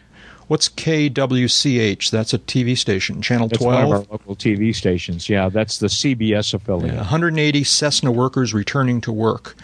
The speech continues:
Speaker 1: Uh, it may not make, this is, I'm reading from the story, "It may not make up for thousands of aviation job losses, but it's a start." Cessna announced Monday it was calling back a hundred and eighty laid off workers. They'll be working on the assembly line for the Cessna Citation Sovereign.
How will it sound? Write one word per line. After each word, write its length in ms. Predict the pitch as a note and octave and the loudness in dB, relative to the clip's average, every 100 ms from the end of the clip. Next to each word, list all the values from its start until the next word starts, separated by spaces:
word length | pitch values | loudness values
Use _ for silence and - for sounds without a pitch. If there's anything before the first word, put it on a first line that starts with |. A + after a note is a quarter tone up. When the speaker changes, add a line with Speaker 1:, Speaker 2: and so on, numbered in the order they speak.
| - - - - | -20 -20 -16 -4
Speaker 1:
Uh, 260 | G#2 G2 F#2+ | 0 0 0
it 160 | G#2+ | 0
may 160 | A2 A2+ | 2 2
not 220 | G#2+ F#2 | 2 0
make, 160 | A2+ A2 | -2 -2
this 100 | - | -2
is, 80 | |
I'm 120 | A#2 G#2 | 0 0
reading 180 | A#2+ | 0
from 100 | G#2+ | 0
the 80 | A2 | 0
story, 380 | G2 C3 G#2 F#2+ | 0 0 2 2
"It 60 | G2+ | 0
may 100 | A#2+ | 0
not 160 | A#2 | 2
make 160 | A2 A2 | 0 0
up 120 | B2 | -2
for 120 | - | -4
thousands 560 | G#2 A#2+ A#2+ B2+ A#2 G#2+ | -2 0 0 2 0 0
of 160 | G2+ A2+ | -2 0
aviation 500 | A2 A2 A2 - G2+ | 0 2 0 0 0
job 280 | B2 A2+ | 0 0
losses, 340 | A2+ G#2+ A2+ G2+ | 2 2 0 0
but 140 | G2+ | -2
it's 100 | F#2+ | -2
a 60 | G#2 | -2
start." 440 | - C#3 B2+ B2+ | -2 0 0 0
Cessna 480 | - B2 A2+ - A2 | 0 0 0 0 -2
announced 480 | G#2+ G#2 A2 G#2+ - | 0 0 2 0 -2
Monday 420 | G#2+ A2+ A2+ A2+ | 0 2 2 2
it 80 | G#2+ | 0
was 140 | - - | -2 -8
calling 400 | - A#2+ G#2+ G#2 | -4 -2 0 -2
back 260 | G#2 G#2 - - - - | -4 -6 -12 -20 -12 -6
a 100 | B2+ | -2
hundred 340 | C#3+ A#2 G#2 | 0 0 0
and 80 | A2 | 0
eighty 340 | B2 A2+ G2+ | 0 0 0
laid 240 | F#2+ G#2 F#2+ | 0 0 2
off 240 | F#2+ - | 0 -2
workers. 480 | F2+ G2 D2+ - - | -6 -4 -4 -4 -2
They'll 140 | G#2 | -2
be 100 | G2+ | -2
working 300 | G2+ G2+ A2 | -2 -2 -2
on 140 | F#2 F#2+ | -2 -2
the 60 | |
assembly 360 | G2+ C#3 B2+ A#2+ | 0 0 0 2
line 340 | A2+ A2 A2+ - - - | 2 2 0 -4 -20 -10
for 120 | G2+ | -6
the 80 | F#2+ | -2
Cessna 400 | - G2+ - F#2 | 0 0 -2 0
Citation 800 | G#2+ G2+ - G2+ F#2+ - F#2+ F#2+ - | 0 0 0 -2 0 0 -2 -4 -6
Sovereign. 680 | - - - F#2+ - - | -2 0 2 0 -2 -6